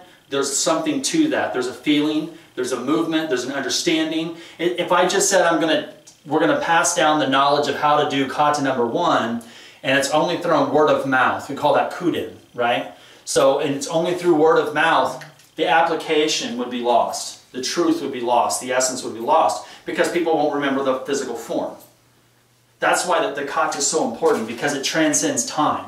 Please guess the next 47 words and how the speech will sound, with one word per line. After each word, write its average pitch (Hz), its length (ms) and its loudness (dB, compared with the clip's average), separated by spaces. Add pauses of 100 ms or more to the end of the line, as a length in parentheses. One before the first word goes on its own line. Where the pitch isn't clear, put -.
(640)
The 139 80 -8
kata 196 480 2
was 160 180 -2
designed 151 520 0
to 123 100 -6
teach - 380 -4
people. 135 320 0
Remember 147 200 4
I 147 60 4
talked 147 260 2
to 147 60 -4
you - 20 -4
guys 147 200 2
about 131 160 2
strat-, 127 340 2
earlier 156 220 4
we 143 60 -4
talked 147 200 0
about 131 140 -2
strategies 143 580 0
and 127 80 -8
techniques. 135 720 -4 (1040)
Uh, - 480 0 (360)
so 151 380 4
when 160 140 -4
you 156 60 0
have 135 120 0
strategies 151 720 2
and, 135 160 -6
and 131 120 -6
techniques, 151 480 0
or - 120 2
strategies 147 600 2
and 120 80 -6
tactics, - 640 0
whichever, 147 320 2
whatever 147 300 2
word 156 160 4
you 147 60 -2
wanna 143 180 0
use, 110 160 -6
principles, 151 440 -2
techniques, 139 400 -4
strategy, 143 400 -4
tactics, 135 460 -4
or 120 80 -6
whatnot. 135 580 -2